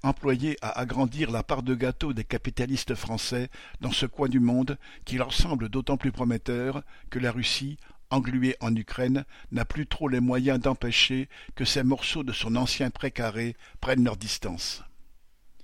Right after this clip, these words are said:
La prétendue, guillemets, « dynamique des réformes » dont Macron se gargarise, c'est le flot de profits qu'assurent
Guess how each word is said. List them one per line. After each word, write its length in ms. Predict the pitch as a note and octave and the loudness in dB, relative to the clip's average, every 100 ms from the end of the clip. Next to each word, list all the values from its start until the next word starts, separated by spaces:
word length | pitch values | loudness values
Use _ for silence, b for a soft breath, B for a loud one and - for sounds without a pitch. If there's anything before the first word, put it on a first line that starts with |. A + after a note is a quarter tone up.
| B B B B B | B B B B B
La 160 | C3+ - | 0 2
prétendue, 680 | D3+ C#3+ D3 C3+ E3 - - | 2 2 2 2 -2 -8 -8
guillemets, « 480 | A#2 A2+ A#2+ A2+ - | -4 0 0 0 -8
dynamique 600 | A2 C3+ C#3 C3+ C#3+ B2+ | -8 -2 2 4 2 0
des 100 | A2 | -2
réformes » 560 | A2+ A#2 - D3 A#2+ G2 B B | -2 -2 -2 0 0 -2 B B
dont 120 | - A#2 | -2 0
Macron 340 | A2+ - B2+ | 0 0 -2
se 140 | - | -2
gargarise, 680 | A2+ A2 A2 G#2 B2 C3 C#3 - B B | -2 -4 -2 -2 0 -2 -4 -10 B B
c'est 180 | - C3 | -2 0
le 120 | C3+ | 0
flot 280 | - F#3 E3 | 0 -2 0
de 120 | C3+ | 0
profits 560 | - B2 - C#3 C3+ - B B | -2 -4 -4 -6 -8 -10 B B
qu'assurent 420 | - B2 - E3 | -2 0 0 -2